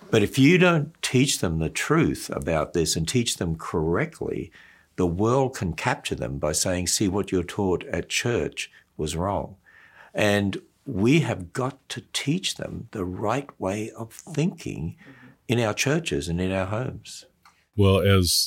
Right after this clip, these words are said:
Speaker 2: the former, uh, owners and caretakers of five degenerate mutant dogs,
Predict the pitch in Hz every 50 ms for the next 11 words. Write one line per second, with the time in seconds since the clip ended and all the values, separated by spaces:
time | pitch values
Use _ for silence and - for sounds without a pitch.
0 | 113 92 95 92 90 90 87 85 - - - 113 117 113 107 98 92 90 87 87
1 | 80 73 - _ - _ _ _ _ _ 170 104 85 82 80 82 - - 98 101
2 | 101 95 90 82 73 80 80 80 - - 92 92 87 - - 85 78 - - 78
3 | 73 78 73 - - 95 95 95 90 78 76 85 78 80 82 80 80 78 73 76
4 | - - 82 78 80 - - 76 67 - - 76 67 65 65 65 64 - -